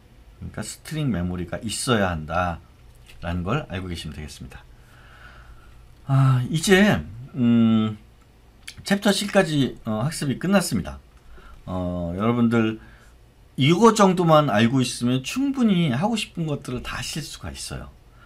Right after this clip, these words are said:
어, 근데 지금 이게 포스트스크립트 언어의 진짜 백분의 일 정도 배운 겁니다. 굉장히 복잡한 언어고 기능도 엄청나게 많아요. 음, 그러니까 여러분들이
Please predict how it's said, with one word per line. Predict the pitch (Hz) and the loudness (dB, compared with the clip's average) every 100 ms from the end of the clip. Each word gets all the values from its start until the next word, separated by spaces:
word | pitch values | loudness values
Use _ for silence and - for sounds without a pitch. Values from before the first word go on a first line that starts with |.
| - - - - | -20 -20 -20 -14
어, | 82 76 76 80 82 - _ - - | -10 -10 -12 -16 -20 -20 _ -20 -10
근데 | 104 104 156 - - - - - - | -4 0 0 -2 -12 -20 -20 -20 -10
지금 | - 113 127 | -4 0 0
이게 | 120 104 127 98 - | 0 2 2 2 -4
포스트스크립트 | - 202 - 226 - - - 156 147 - 131 | -6 -6 -4 -6 -6 -12 -10 -8 -8 -10 -10
언어의 | - 92 98 92 123 95 - | -8 -6 -4 -4 -4 -6 -10
진짜 | - 92 - 117 - - - | -16 -16 -12 -12 -12 -20 -14
백분의 | - - - 151 127 | -12 -12 -4 0 0
일 | 90 | -2
정도 | 92 92 82 | -6 -8 -8
배운 | - 71 | -12 -14
겁니다. | 69 - - - - - - - - | -14 -18 -20 -20 -20 -20 -20 -20 -20
굉장히 | - 82 113 131 202 143 | -10 -2 4 4 4 0
복잡한 | 127 - 113 104 107 | -4 -6 -6 -4 -4
언어고 | 95 87 85 85 - | -2 -4 -6 -10 -10
기능도 | - 95 101 87 | -8 -8 -6 -8
엄청나게 | 87 - 110 101 95 | -8 -8 -6 -6 -8
많아요. | 69 67 71 67 - - - - - - - - - | -10 -10 -10 -12 -16 -20 -20 -20 -20 -20 -20 -20 -14
음, | 76 69 - - - - - - - - | -14 -14 -20 -20 -20 -20 -20 -20 -20 -10
그러니까 | 85 87 | -6 -2
여러분들이 | 110 120 110 107 117 143 | 0 2 2 0 0 -2